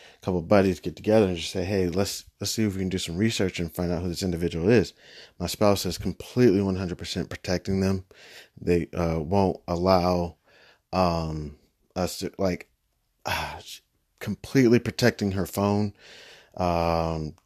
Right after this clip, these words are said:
won't even allow us to get a phone number or something to re-,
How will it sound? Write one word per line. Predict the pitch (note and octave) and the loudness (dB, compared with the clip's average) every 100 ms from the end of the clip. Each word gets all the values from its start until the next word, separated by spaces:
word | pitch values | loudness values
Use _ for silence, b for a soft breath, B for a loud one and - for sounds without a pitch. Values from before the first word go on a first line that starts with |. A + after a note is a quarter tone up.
| - | -6
won't | G2 G2+ G2+ | 0 2 2
even | F#2+ | 2
allow | F#2 F#2+ F#2 | 0 0 0
us | F2+ | -2
to | F#2 E2 | -4 -6
get | C#2+ G#2 | -4 -2
a | E2 | -2
phone | - G2+ G2+ | -2 0 0
number | G2+ F#2 | 0 -2
or | F2 | -6
something | - A2 F#2+ F2 | -4 -4 -2 -6
to | - E2+ E2 C2+ | -6 -6 -6 -8
re-, | - | -12